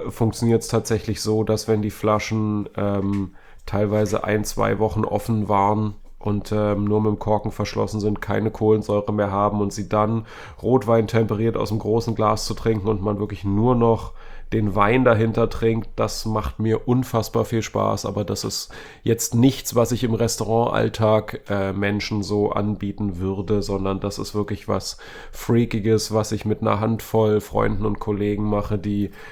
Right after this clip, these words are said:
eine ähnlich analytische Herangehensweise an das Thema haben, sensorisch wie ich, aber das ist jetzt nichts, was im Alltag harmoniert.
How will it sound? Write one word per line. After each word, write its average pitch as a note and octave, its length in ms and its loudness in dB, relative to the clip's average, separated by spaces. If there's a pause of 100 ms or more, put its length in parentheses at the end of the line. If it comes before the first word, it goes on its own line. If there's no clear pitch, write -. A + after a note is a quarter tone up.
(160)
eine A2 280 -2
ähnlich A2+ 520 2
analytische G#2+ 600 0
Herangehensweise G2+ 920 0
an G2 100 -2
das G2 160 -4
Thema G#2 300 -2
haben, G2 180 -2
sensorisch G2+ 640 -2
wie F#2+ 80 -8
ich, - 320 -8
aber G2+ 180 -2
das - 180 -6
ist G2+ 120 -8
jetzt G#2+ 220 -2
nichts, G#2 220 -2
was G#2 160 0
im - 100 0
Alltag F#2 560 -4 (540)
harmoniert. G2 600 0